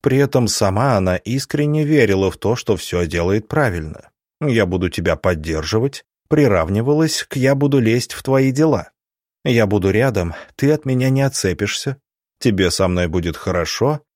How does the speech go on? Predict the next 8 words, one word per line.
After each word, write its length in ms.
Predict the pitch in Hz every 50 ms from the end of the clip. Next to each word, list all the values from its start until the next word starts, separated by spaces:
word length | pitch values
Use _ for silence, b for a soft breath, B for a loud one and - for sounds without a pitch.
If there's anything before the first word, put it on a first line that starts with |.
| _ -
я 280 | - 113 104 160 185 202
задушу 560 | 175 165 160 143 127 123 104 - - 151 170 180
тебя 300 | - 175 170 151 156 147
ненужной 520 | 135 117 98 95 101 98 90 101 98 92
заботой». 680 | 85 101 95 82 82 80 78 - - 76 - - _ _ _ _ _ _ _ _ _ _ -
«Значит, 640 | - 110 101 85 85 85 87 - - 151 147 - _
погиб 420 | - - 160 110 92 92 95 90
бы», 280 | 80 80 92 90 87